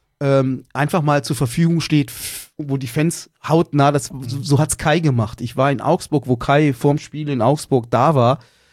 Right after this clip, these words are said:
Das war genial. Der hat mit uns am Tisch gesessen, wir haben über Gott und die Welt gelabert, der war sich für nichts zu schade, jedes Foto, du konntest auch ihn fragen,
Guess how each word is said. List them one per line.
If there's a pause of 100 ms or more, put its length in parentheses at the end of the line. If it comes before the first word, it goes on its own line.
Das
war
genial.
Der
hat
mit
uns
am
Tisch
gesessen,
wir
haben
über
Gott
und
die
Welt
gelabert,
der
war
sich
für
nichts
zu
schade,
jedes
Foto, (160)
du
konntest
auch
ihn
fragen,